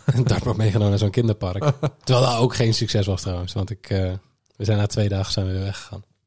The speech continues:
Speaker 2: Oh, daar meen je?
Speaker 1: Ja.
Speaker 2: Oh?
Speaker 1: Bij de kinderen ziek.
Speaker 2: Oh.
Speaker 1: Dus, eh, ja, op een gegeven moment zaten we op dat park met alleen maar, eh, jankende kinderen.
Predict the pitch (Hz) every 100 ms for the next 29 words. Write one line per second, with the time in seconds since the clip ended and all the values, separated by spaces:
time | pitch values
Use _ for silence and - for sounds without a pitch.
0 | _ _ - - 175 190 170 107 90 120
1 | 107 - - 117 247 - _ - 113 113
2 | 107 - 127 127 120 117 131 147 - _
3 | _ - 277 170 101 _ _ _ - 104
4 | 101 - 104 98 95 98 95 _ - 87
5 | 82 - 98 90 101 104 95 98 - 95
6 | 95 92 - 98 98 92 95 98 95 95
7 | 95 98 95 101 98 92 98